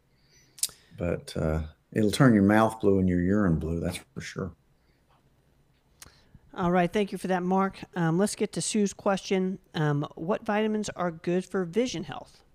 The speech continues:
Speaker 1: Usually, um, vitamin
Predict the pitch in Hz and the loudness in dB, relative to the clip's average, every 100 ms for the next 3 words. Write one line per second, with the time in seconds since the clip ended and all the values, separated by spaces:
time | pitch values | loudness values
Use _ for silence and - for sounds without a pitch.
0 | _ _ _ _ _ _ _ _ _ _ | _ _ _ _ _ _ _ _ _ _
1 | _ _ - - - - - - 269 349 | _ _ -20 -20 -20 -20 -14 4 8 8
2 | - 113 - 113 113 107 92 80 117 120 | 6 4 4 6 6 6 2 4 6 8
3 | 107 | 6